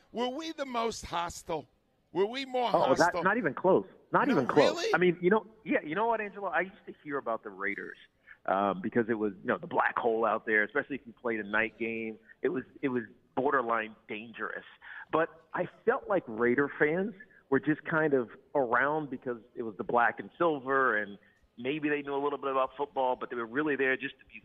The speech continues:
Speaker 2: loud and obnoxious and join the party, and they, they, they were following the Pied Piper. Whereas in Philly, it was, I mean, it was knowledge-based hate, right? Football knowledge-based hate, and it's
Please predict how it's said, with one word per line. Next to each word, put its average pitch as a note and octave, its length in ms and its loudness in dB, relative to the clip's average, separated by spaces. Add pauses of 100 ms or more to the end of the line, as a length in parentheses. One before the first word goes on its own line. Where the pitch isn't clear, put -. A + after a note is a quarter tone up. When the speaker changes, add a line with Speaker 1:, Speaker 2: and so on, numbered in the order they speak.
Speaker 2:
loud A#2 340 6
and G#2 100 -10
obnoxious A#2+ 680 -4
and G#2+ 160 -14
join A#2+ 180 -4
the G#2+ 60 -10
party, A#2+ 640 2
and - 80 -8 (440)
they, C#3+ 140 4 (100)
they, F3+ 140 4
they F#3 120 0
were F3 140 2 (120)
following E3 400 -2
the C3+ 60 -14
Pied C#3+ 320 -4
Piper. E3 520 -6
Whereas D#3 320 4
in A#2 120 -6 (180)
Philly, A#2 420 0 (300)
it D#3 140 2
was, C#3+ 160 0 (400)
I - 40 2
mean, D#3 140 -6
it D#3+ 80 -4
was B2 120 -8
knowledge-based D#3+ 1160 -2 (120)
hate, G#2+ 240 -6 (300)
right? C3 240 2 (100)
Football D3+ 480 0
knowledge-based C3 800 -4 (120)
hate, F2+ 320 -6
and A2 380 -2 (360)
it's C3+ 160 0